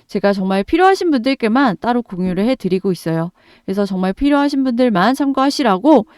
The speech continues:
제가 자료 공유 드리고 있고요. 영상 하단에 더보기란 참고하시면 될 것 같습니다. 아시겠죠? 자, 최근에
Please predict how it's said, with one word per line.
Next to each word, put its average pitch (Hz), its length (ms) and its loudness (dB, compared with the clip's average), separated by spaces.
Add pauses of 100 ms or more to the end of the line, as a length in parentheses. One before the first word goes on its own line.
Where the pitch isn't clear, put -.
(180)
제가 202 200 -2
자료 190 280 -2
공유 190 300 -2
드리고 233 340 -2
있고요. 254 400 0 (340)
영상 220 400 0
하단에 302 460 4 (280)
더보기란 226 680 2 (200)
참고하시면 277 920 0
될 170 160 -6
것 175 120 -4
같습니다. 165 600 -6 (160)
아시겠죠? 170 540 -6 (760)
자, 208 140 0
최근에 214 840 2